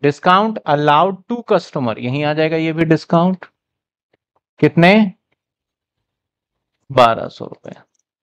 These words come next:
इसके बाद, cash receive from debtor, यहां आ जाएगा, from debtor कितने रुपए? चौबीस हजार छह सौ।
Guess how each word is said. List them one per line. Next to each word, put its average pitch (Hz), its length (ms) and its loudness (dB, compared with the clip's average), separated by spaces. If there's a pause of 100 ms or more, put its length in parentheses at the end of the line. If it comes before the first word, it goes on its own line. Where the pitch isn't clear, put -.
(640)
इसके 165 340 0
बाद, 175 300 4
cash 185 400 2
receive 214 540 -2
from 214 280 2
debtor, 127 400 -2 (200)
यहां 135 240 -2
आ 139 40 0
जाएगा, 170 400 0 (1500)
from 147 600 -4
debtor 165 580 -2 (1700)
कितने 165 300 0
रुपए? 180 260 0 (2500)
चौबीस 139 400 -2
हजार 135 340 -4
छह - 280 -8
सौ। - 400 -16